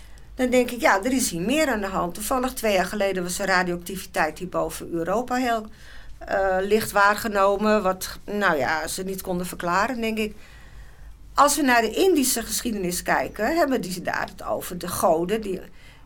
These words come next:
in de hemel aan het vechten zijn met vuurspugende draken. Er is van alles wat gebeurt, maar de mensen hadden niet de woordenschat om uit te leggen,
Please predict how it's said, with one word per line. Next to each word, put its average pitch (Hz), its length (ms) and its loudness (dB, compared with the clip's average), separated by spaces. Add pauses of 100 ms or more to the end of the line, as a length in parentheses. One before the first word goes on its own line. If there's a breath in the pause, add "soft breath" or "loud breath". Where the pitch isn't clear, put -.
in 190 160 -2
de 185 120 0
hemel 185 480 2
aan 170 140 2
het 180 140 -4
vechten 262 420 0
zijn 202 320 0
met 208 160 -2
vuurspugende 220 840 -4
draken. 226 760 4 (840 loud breath)
Er 220 140 6
is 339 260 2
van 254 220 4
alles 254 360 6
wat 220 200 4
gebeurt, 233 460 0
maar 208 180 2
de 220 60 0
mensen 254 300 0
hadden 226 320 2
niet 277 180 2
de 185 80 -6
woordenschat 214 680 2
om 143 140 -6
uit 311 240 4
te 208 100 -8
leggen, 180 460 -6